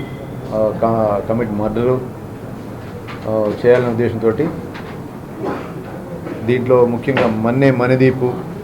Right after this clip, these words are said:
ఉప్పు రంగారావు, అలానే పెనమలూరి ఆదాము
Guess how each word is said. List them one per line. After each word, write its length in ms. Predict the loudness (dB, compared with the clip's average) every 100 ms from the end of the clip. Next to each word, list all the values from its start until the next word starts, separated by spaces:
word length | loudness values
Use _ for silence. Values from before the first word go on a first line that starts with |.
| -10 -10 -12 -12 -10 -8
ఉప్పు 240 | -2 4
రంగారావు, 680 | 6 6 6 6 6 4 0 -4 -10 -12 -12 -4
అలానే 460 | 2 4 4 2 -2 -6 -12 -14 -14 -14 -12 -12 -12 0
పెనమలూరి 480 | 2 4 6 6 6
ఆదాము 540 | 6 6 6 4 0